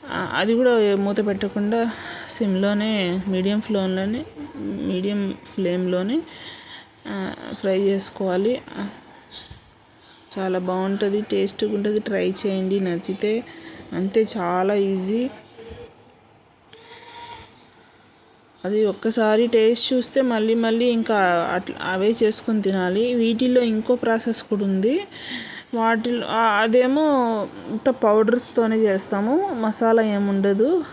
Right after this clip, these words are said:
అల్లం తెల్లగడ్డ పేస్ట్ ఏముండదు, ఉత్త, ఆ, కొన్ని పౌడర్స్ ఉంటాయి, వాటితోనే చేయాలి. అది కూడా, అది క్రిస్పీగా ఉంటాయి,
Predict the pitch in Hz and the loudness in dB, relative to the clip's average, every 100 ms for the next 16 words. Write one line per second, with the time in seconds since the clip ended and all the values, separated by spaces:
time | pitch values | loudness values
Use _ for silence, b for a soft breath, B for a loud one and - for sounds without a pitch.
0 | - 196 220 233 233 208 196 196 196 - | -6 0 2 4 4 2 2 -2 -2 0
1 | 196 208 - 214 196 190 190 185 202 233 | 0 0 -2 0 2 2 2 0 2 0
2 | 269 233 226 - 220 214 214 208 B B | 0 -4 -6 -2 0 2 0 -6 B B
3 | B 208 196 190 190 202 202 190 190 190 | B -2 0 0 0 0 0 2 2 4
4 | 196 247 247 220 185 220 262 190 185 214 | 4 2 2 -2 0 0 2 2 0 -2
5 | 196 190 196 202 190 180 180 185 B B | -2 -2 0 0 0 0 -2 -6 B B
6 | - 196 180 175 180 226 196 180 220 226 | -8 -2 0 0 0 0 0 2 2 2
7 | 202 202 220 240 214 - - 240 233 220 | 2 2 0 -2 -4 -4 -2 2 2 2
8 | 196 190 202 | 0 0 0